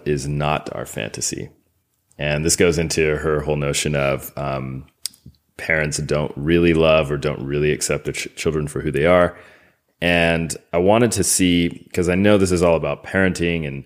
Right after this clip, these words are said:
some people are feeling like maybe it doesn't apply, but is there a way to apply some of this logic to just life in general?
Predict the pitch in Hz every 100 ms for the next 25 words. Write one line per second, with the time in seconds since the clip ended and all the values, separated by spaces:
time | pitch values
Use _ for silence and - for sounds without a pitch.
0 | _ _ _ - 92 87 82 85 80 85
1 | 82 78 76 85 85 78 78 73 - 80
2 | 78 76 73 - 98 95 107 90 90 87
3 | 85 73 - 78 78 - 78 73 69 71
4 | - 73 95 104 80 73 - - 73 71
5 | 69 67 67 - 71 73 71 71 67 64
6 | 64 62 73